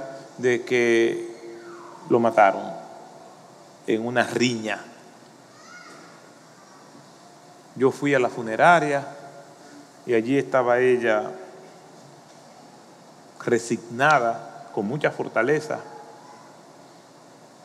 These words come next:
Y yo le dije que cómo se sentía, le pregunté.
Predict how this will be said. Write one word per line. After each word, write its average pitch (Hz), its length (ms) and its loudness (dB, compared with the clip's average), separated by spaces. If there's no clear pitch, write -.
Y 120 120 -4
yo 147 140 4
le 170 140 4
dije 147 480 0
que 131 160 -10
cómo 160 180 -4
se 156 140 -10
sentía, 156 640 0
le 123 120 -6
pregunté. 139 580 0